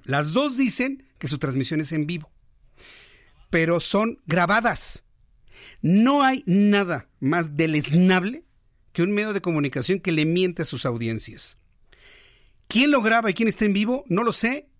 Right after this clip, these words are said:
y tampoco me importa. Pero cuando usted ve las dos transmisiones son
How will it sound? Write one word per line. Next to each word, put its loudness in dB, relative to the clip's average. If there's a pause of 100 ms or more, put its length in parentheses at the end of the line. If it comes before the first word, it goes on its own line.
(360)
y -4
tampoco 0
me 0
importa. -2 (640)
Pero 2
cuando 0
usted 0
ve 0
las -2
dos -2
transmisiones -2
son -2